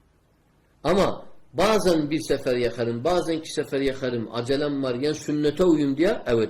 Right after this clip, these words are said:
bunun bir mahsuru yoktur. Ama normal üç sefer yakamaktır. Bu bir.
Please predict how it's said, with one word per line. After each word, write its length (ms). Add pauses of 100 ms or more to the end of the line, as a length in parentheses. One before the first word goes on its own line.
bunun 300
bir 80
mahsuru 400
yoktur. 320 (280)
Ama 200
normal 400
üç 180
sefer 260
yakamaktır. 560 (100)
Bu 140
bir. 220